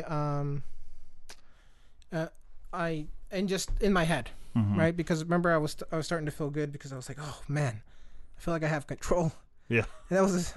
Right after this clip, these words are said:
Speaker 1: I realize now that was an illusion,
Speaker 2: <laughs>
Speaker 1: a short, short-lived illusion. And, uh, but no, in general, I just, I, I'm more upset at myself than anything else because I know that it's, it's, it's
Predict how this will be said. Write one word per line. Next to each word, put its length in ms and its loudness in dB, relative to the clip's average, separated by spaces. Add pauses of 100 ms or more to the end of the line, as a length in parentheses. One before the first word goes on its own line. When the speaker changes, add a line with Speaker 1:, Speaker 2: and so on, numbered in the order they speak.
Speaker 1:
I 60 2
realize 360 10
now 160 6
that 120 6
was 120 2
an 80 2
illusion, 480 4
Speaker 2:
<laughs> 960 0
Speaker 1:
a 60 0
short, 320 4 (180)
short-lived 680 4 (640)
illusion. 560 4 (480)
And, 500 6
uh, 220 2
but 240 2
no, 220 8
in 200 2
general, 300 4
I 80 4
just, 400 0
I, 180 6 (680)
I'm 140 4
more 320 8
upset 300 6
at 80 0
myself 380 2
than 120 0
anything 320 2
else 160 2
because 260 -6
I 60 -2
know 200 2
that 120 0
it's, 160 -6 (140)
it's, 340 -6 (140)
it's 580 -6